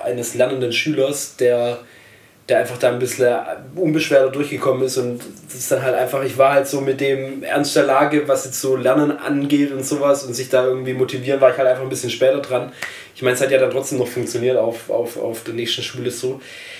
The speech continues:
Ähm, aber was ich eigentlich damit sagen will, ist, oder ich glaub, der, einer der Hauptpunkte, weswegen die Realschule total gut war für mich, ist, dass, ähm, ich ja natürlich, ähm,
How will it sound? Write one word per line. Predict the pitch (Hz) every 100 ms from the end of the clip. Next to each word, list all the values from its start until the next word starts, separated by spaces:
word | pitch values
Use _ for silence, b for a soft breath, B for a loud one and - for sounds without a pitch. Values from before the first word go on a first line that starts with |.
| B B B _
Ähm, | 135 131 127 139
aber | 143
was | 147
ich | 147
eigentlich | 143 165
damit | 160 147
sagen | - 147 156
will, | 147
ist, | 147 - - 147
oder | 139
ich | 135
glaub, | 139 143 -
der, | 131 135
einer | 135
der | 139 127 123
Hauptpunkte, | 160 - - - _ _ - 156 151 147 127
weswegen | 127 131 127
die | 127
Realschule | 123 123 139 147 135
total | 127 131 123
gut | 123 151 123
war | 120
für | -
mich, | 113 143 143 B B B B B -
ist, | 101 -
dass, | 135 - - - -
ähm, | 127 120 120 120 113 - _ _ _ _ - -
ich | 113
ja | 127
natürlich, | 123 123 131 135 - -
ähm, | 120 120 120 117 110 -